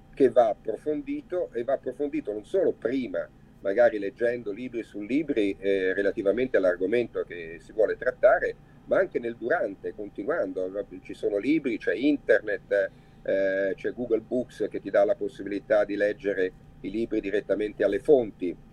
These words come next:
senza fidarti di Wikipedia, perché basta che uno scriva un'imbecillità su Wikipedia, viene ripetuto da mille persone e quel fatto lì diventa vero.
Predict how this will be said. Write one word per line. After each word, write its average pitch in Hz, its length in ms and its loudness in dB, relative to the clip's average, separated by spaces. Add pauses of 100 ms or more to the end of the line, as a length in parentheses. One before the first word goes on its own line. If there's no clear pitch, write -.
(140)
senza 110 400 0
fidarti 110 520 2
di 104 140 -2
Wikipedia, 120 680 0
perché 98 260 -4
basta 113 320 2
che 101 140 -6
uno 107 240 -4
scriva 107 280 -4
un'imbecillità 101 800 0 (380)
su - 140 -8
Wikipedia, 135 600 2
viene 107 220 -2
ripetuto 104 560 -6
da 92 80 -4
mille 113 300 -2
persone 117 480 -2
e 101 80 -10
quel 107 160 -8
fatto 110 260 -2
lì 107 160 -12
diventa 92 380 -8
vero. 107 340 0